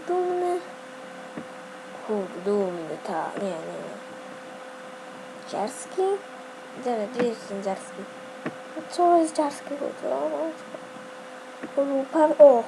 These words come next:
chód twardziela, ona też będzie miała. No dobra, to jest cała nasza rodzinka, więc zapiszemy. Szczęśliwe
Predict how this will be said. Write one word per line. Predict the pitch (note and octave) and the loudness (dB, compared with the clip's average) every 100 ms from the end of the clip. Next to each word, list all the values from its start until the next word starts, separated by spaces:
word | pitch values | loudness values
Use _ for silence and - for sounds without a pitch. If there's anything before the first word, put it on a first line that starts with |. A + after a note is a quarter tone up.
| - | 0
chód | C#4+ - - | -2 -2 -10
twardziela, | - A#3+ A#3+ B3 B3+ - C#4 A#3+ G3+ | -6 -2 -2 -4 -8 2 4 4 4
ona | A#3 A#3 | 4 2
też | B3+ A3+ | -4 -4
będzie | G3+ G3 | -4 -2
miała. | G3 F#3+ G#3+ - - - - - - - - | -2 -2 -4 -6 -12 -14 -14 -12 -12 -8 2
No | A4 C#5 D5+ D#5 | 8 12 12 10
dobra, | G4 C#4 - - - | 6 2 -8 -14 0
to | G#4 | 0
jest | - | 10
cała | E4 D4 | 12 12
nasza | C4+ C4 A#3 | 10 2 0
rodzinka, | A#3+ D4 D4+ D4 | 2 2 2 2
więc | B3 B3+ - | 0 0 -4
zapiszemy. | A3+ - C#4+ B3+ B3+ C4 - - - - - - - - - - - - - - - - - - - - - - - | -8 -2 2 2 0 -6 -12 -12 -12 -14 -14 -14 -14 -14 -14 -14 -14 -14 -14 -12 -12 -12 -8 -8 -8 -6 -4 -2 -2
Szczęśliwe | - - - A#3+ A#3+ A#3 A#3+ - - - - - - - - - - D#4 D#4 D#4+ D#4 D4+ | -2 -4 -2 -2 -2 -2 -4 -6 -10 -6 -4 -6 -8 -8 -6 -4 0 4 6 6 6 6